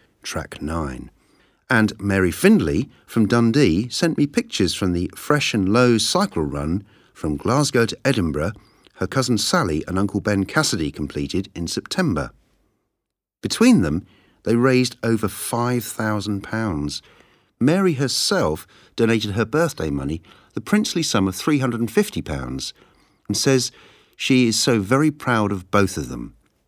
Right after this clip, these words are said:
Stevie Cunningham, of Everest Base Camp Trek fame,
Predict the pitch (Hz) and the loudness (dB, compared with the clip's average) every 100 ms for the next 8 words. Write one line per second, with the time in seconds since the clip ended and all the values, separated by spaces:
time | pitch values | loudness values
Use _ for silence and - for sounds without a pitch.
0 | _ _ _ _ _ _ _ _ _ _ | _ _ _ _ _ _ _ _ _ _
1 | _ - - 190 175 156 - 214 101 67 | _ -8 2 4 4 2 4 4 4 2
2 | 117 - _ _ - 80 - 120 104 101 | -4 -6 _ _ -8 -8 -2 0 2 0
3 | - - 110 110 - - 107 - - 147 | -4 0 2 2 -2 -2 -2 -2 -2 -2
4 | - - 78 71 67 117 | -2 -8 -6 -4 -4 -6